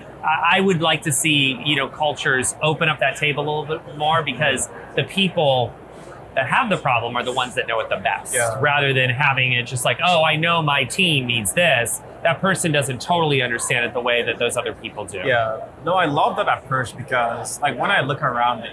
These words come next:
Speaker 2: industry and look at all the conversations I've had, a lot of times it's clear that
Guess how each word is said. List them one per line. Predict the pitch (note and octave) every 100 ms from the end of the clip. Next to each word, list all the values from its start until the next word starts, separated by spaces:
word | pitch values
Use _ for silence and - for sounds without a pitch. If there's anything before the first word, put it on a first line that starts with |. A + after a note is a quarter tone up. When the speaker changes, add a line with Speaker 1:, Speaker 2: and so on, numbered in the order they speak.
| C#3+
Speaker 2:
industry | D#3+ B2+ - - A2+ A#2
and | B2
look | B2+ C3+
at | A#2+ - - - - - - - -
all | E3+ F#3+
the | D#3
conversations | - C#3+ B2 A#2+ C3 A#2+ A#2+
I've | A#2 G#2+
had, | G#2+ A2+ C#3+ - - - - - - - -
a | D3
lot | E3
of | G3 -
times | D3 C#3+ C#3
it's | C3+ A#2+ -
clear | - D3+ D3 D3+ D#3
that | C#3 B2+ A#2 A2+ A2+